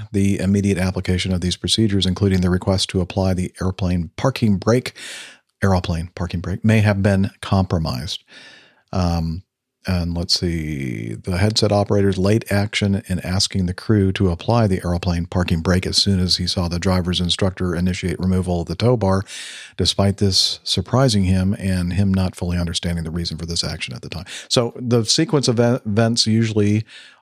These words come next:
are they push us back, and before they make any attempt at all to do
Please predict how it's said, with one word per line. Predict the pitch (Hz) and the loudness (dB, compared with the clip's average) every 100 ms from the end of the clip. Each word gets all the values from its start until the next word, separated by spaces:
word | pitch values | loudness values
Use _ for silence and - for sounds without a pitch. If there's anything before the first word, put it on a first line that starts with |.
| - | -4
are | 98 101 | 0 2
they | 101 92 | 0 0
push | - 123 | 0 2
us | 120 | 0
back, | - 101 101 101 - _ _ _ _ _ - - | 0 2 2 0 -6 _ _ _ _ _ -20 -4
and | 98 95 92 | -2 0 0
before | 92 - 113 | -2 2 4
they | 110 | 4
make | 101 98 - | 4 2 2
any | 143 160 | 2 2
attempt | 113 123 110 | 2 2 0
at | 101 | 2
all | 104 110 | 4 2
to | 104 107 98 95 92 | 2 0 2 0 -2
do | 92 | -4